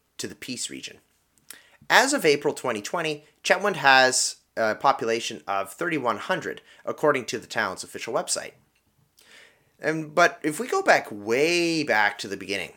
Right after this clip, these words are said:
European fur traders saw, first saw the Little Prairie area around seventeen seventy-eight. And of course, there were the First Nations people in that area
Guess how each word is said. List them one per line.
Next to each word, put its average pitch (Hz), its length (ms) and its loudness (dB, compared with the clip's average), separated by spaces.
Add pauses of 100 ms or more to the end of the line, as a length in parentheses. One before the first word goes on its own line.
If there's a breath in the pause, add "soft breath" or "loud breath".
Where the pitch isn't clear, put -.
European 143 580 -6
fur 123 240 -2
traders 92 480 -4
saw, 101 520 2 (500 soft breath)
first - 360 -2
saw 110 280 4
the 104 180 -4
Little 117 340 -2
Prairie 101 560 -4
area 151 360 4 (200 loud breath)
around 208 340 2
seventeen 110 580 0
seventy-eight. 104 680 -2 (380 soft breath)
And - 80 -4
of 143 80 -8
course, 123 300 2
there 117 180 2
were 104 280 0 (100)
the 98 300 -8
First - 440 -2
Nations 107 380 -6
people 90 580 -8
in 98 200 -10
that - 260 -8
area - 320 -10